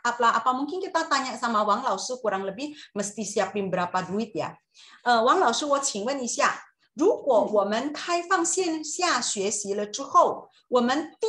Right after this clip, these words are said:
Speaker 1: 一个月到上海的时候，我们必须要准备多少钱的那个生活费？
Speaker 2: 呃，就是除了学费之外，
Speaker 1: 哎。
Speaker 2: 呃，每个月我觉得，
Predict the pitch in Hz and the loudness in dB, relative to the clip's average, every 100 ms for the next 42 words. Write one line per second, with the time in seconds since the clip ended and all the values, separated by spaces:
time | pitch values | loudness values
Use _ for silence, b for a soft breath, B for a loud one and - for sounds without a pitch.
0 | 370 359 370 370 359 302 - 330 285 359 | -2 -4 -2 0 2 2 2 2 2 -2
1 | 320 285 196 175 226 - 247 262 202 233 | -4 -4 -6 -6 -6 -4 -2 0 -2 -4
2 | - 370 - 330 302 262 180 262 262 359 | -2 -2 0 2 2 0 -4 -4 -6 -8
3 | 370 - 180 170 185 190 190 208 185 190 | -8 -4 -4 -6 -10 -8 -6 -6 -6 -6
4 | 233 226 151 143 185 - _ _ _ _ | -6 -4 -4 -2 -4 -6 _ _ _ _
5 | _ _ _ _ _ _ _ _ _ _ | _ _ _ _ _ _ _ _ _ _
6 | - 254 254 254 254 262 _ _ - 392 | -4 2 2 2 -2 -8 _ _ -2 -2
7 | 269 - 262 339 359 339 - 247 320 370 | -2 -4 0 6 6 4 4 2 4 2
8 | 311 - 330 349 370 294 175 - _ _ | 0 -2 -2 2 4 4 2 -4 _ _
9 | 247 240 247 247 240 202 196 330 359 392 | -2 2 2 2 2 0 -2 -8 -6 0
10 | 359 269 220 208 _ 220 233 302 269 | 4 4 2 -2 _ -6 -2 0 -2